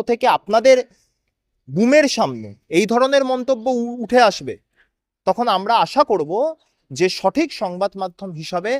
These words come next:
আপনারা পাল্টা প্রশ্নগুলো করবেন যে দার্জিলিংয়ে দু হাজার চোদ্দ সালে আটত্রিশ পার্সেন্ট, প্রায় চল্লিশ পার্সেন্ট ভোট পাওয়া সিপিআইএম কিভাবে দু হাজার উনিশ সালে পাঁচ পার্সেন্টে নেমে যায় এবং কিভাবে বিজেপি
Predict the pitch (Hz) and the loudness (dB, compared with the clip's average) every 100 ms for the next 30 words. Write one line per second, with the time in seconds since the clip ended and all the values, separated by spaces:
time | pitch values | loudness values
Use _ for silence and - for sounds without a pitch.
0 | - _ _ 151 - 202 220 151 147 208 | -8 _ _ -6 -2 -2 -2 -4 -4 -6
1 | 190 156 - 180 226 220 - 196 233 160 | -8 -12 -12 -8 -6 -4 -2 2 2 2
2 | 123 _ _ _ _ - 180 139 139 135 | -2 _ _ _ _ -4 0 0 0 -4
3 | 165 185 208 226 233 165 147 165 165 202 | -8 -6 -4 -2 -2 -4 -4 -4 0 2
4 | 214 220 - 180 165 262 254 156 117 175 | 2 0 -4 -6 0 0 2 -2 -2 -2
5 | 269 294 _ _ 151 156 - 226 277 - | -2 -4 _ _ 0 0 0 -4 -4 -2
6 | 240 208 - 220 180 196 180 170 202 269 | -6 -4 -8 -8 0 0 0 -4 -4 -6
7 | - 226 - 220 180 160 - 190 202 - | -4 -6 -6 -10 -8 -8 -4 -2 -2 -4
8 | 180 240 208 135 131 208 294 _ _ _ | -8 2 2 2 -2 -6 -8 _ _ _
9 | _ 190 185 185 190 254 190 175 180 214 | _ -6 0 2 4 2 0 -4 -2 -2
10 | 208 240 285 - 151 107 - _ _ _ | -2 -2 -4 -2 -4 -6 -14 _ _ _
11 | - 185 - 190 - 175 156 127 110 98 | -4 -4 -2 -4 -4 -6 -6 -8 -12 -14
12 | - _ _ _ _ - 190 196 147 160 | -16 _ _ _ _ -4 -4 -4 -8 -6
13 | 208 180 131 139 240 - | -6 -6 -6 0 0 0